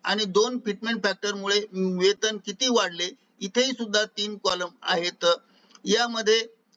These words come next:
इलेव्हन तीस हजार शंभर सातव्या वेतन आयोगात फिटमेंट फॅक्टर दोन प्रमाणे साठ हजार दोनशे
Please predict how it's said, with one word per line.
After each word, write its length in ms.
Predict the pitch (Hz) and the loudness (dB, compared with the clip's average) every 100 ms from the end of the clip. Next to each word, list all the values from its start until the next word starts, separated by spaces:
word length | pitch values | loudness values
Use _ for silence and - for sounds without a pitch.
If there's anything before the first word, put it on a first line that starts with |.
| _ - | _ 2
इलेव्हन 580 | 208 233 240 220 220 220 _ _ _ _ _ _ _ _ _ _ _ _ _ _ _ _ _ _ _ - | 4 6 4 4 -2 -6 _ _ _ _ _ _ _ _ _ _ _ _ _ _ _ _ _ _ _ -8
तीस 260 | 240 254 | -6 -2
हजार 340 | 226 208 214 - _ _ _ _ _ _ _ _ _ _ _ _ _ - | 2 4 4 2 _ _ _ _ _ _ _ _ _ _ _ _ _ -16
शंभर 520 | - 214 202 180 180 170 _ _ | -2 0 4 4 4 0 _ _
सातव्या 420 | - 185 185 240 | -4 -2 0 0
वेतन 380 | 220 202 202 175 | 4 2 2 0
आयोगात 320 | 165 156 170 170 _ _ - | 0 0 -2 -4 _ _ 0
फिटमेंट 440 | 196 208 240 226 | 2 2 0 2
फॅक्टर 400 | 214 196 - 202 208 _ _ _ _ _ _ _ _ _ _ _ _ _ _ _ _ _ _ _ _ _ _ _ _ | 0 0 -2 -2 -2 _ _ _ _ _ _ _ _ _ _ _ _ _ _ _ _ _ _ _ _ _ _ _ _
दोन 400 | - - 214 240 | -4 2 2 2
प्रमाणे 480 | 226 208 185 170 170 160 _ _ _ _ _ _ _ _ _ _ _ _ _ _ _ - | 0 0 2 0 -2 -8 _ _ _ _ _ _ _ _ _ _ _ _ _ _ _ -20
साठ 520 | - - 202 214 208 | -18 -4 -2 -2 -4
हजार 300 | 196 196 202 | -2 0 -2
दोनशे 540 | 156 151 147 135 127 | -4 -8 -8 -10 -16